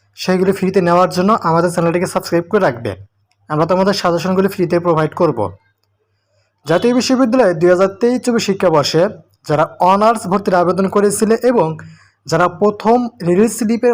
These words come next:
পাঁচটি কলেজে আবেদন করেও চান্স পাওনি, তোমাদের এখন দ্বিতীয় রিলিজ স্লিপের আবেদন কার্যক্রম কখন শুরু হবে,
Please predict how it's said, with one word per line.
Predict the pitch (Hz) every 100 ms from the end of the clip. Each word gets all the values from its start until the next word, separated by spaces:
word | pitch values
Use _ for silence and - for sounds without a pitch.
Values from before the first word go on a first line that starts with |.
| 233
পাঁচটি | 202 190 -
কলেজে | 226 233 220 233
আবেদন | 170 175 190 196 226
করেও | 254 185 170 - _ _ -
চান্স | 196 208 220 -
পাওনি, | 202 185 123 113 -
তোমাদের | 185 233 190
এখন | 175 185 175 170 - _
দ্বিতীয় | 196 196 247 262
রিলিজ | 233 208 220
স্লিপের | 208 220 226 214 196
আবেদন | 180 190 196
কার্যক্রম | 180 165 180 247 226
কখন | 180 185
শুরু | 156 175 143
হবে, | 117